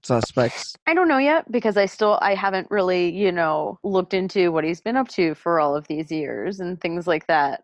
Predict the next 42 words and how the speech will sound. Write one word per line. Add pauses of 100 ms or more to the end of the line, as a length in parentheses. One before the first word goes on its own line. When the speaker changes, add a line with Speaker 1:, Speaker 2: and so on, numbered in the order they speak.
Speaker 2:
and
which
I'm
sure
the
police
are
currently
working
on. (100)
Um, (320)
but,
you
know,
he, (240)
he
did
kill
two
sex
workers.
He
lived (180)
in
the
Pine
Barrens.
Two
torsos
were
found
there. (100)
Maybe
he,
maybe
he's
the
torso
killer
and
still
the,